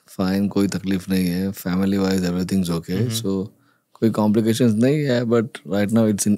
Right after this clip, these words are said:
Speaker 1: in election time है, तो it's interesting for all of us।
Speaker 2: इलेक्शन टाइम से आपका बिजनेस भी अफेक्ट होता है?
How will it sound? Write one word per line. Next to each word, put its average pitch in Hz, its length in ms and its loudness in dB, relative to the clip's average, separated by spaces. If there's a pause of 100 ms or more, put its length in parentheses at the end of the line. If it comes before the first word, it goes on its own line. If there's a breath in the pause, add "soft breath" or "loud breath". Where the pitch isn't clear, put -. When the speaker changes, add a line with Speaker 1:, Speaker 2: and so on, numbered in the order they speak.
(120)
Speaker 1:
in 101 160 2
election 113 380 2
time 113 360 2
है, 135 80 -4
तो 107 380 0
it's 101 180 -6
interesting 107 460 0
for 101 140 4
all 98 120 2
of 101 80 -6
us। 113 120 0 (600)
Speaker 2:
इलेक्शन 127 340 0
टाइम 143 180 0
से 151 140 0
आपका 143 280 0
बिजनेस 127 360 -2
भी 151 60 2
अफेक्ट 135 280 -2
होता 139 200 -4
है? 175 160 -6